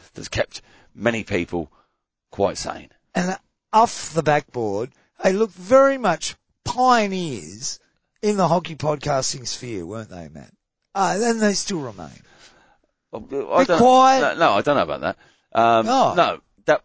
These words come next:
Speaker 1: that was, I think, from Johnny Christie in Scotland, that, and, and, uh, the crew there. There were some big,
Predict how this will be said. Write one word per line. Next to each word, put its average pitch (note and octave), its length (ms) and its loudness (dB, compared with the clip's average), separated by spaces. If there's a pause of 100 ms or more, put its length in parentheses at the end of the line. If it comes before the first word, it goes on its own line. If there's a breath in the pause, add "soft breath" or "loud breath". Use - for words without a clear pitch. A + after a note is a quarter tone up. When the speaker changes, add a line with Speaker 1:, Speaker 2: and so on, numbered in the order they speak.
(120)
Speaker 1:
that D3+ 160 2
was, A2 180 -8
I A#2 80 -2
think, A2+ 300 -8
from A2+ 180 -10
Johnny A#2+ 260 0
Christie A2 440 -4
in F#2+ 100 -8
Scotland, F#2+ 380 -6
that, A2+ 120 0 (180)
and, G2 320 -8 (100)
and, F#2 380 -10
uh, F2 340 -4
the F2+ 80 -10
crew G2+ 320 0
there. D#2+ 280 -4
There F#2 160 -2
were F#2+ 100 -4
some F#2 300 -10 (840)
big, C#3+ 360 0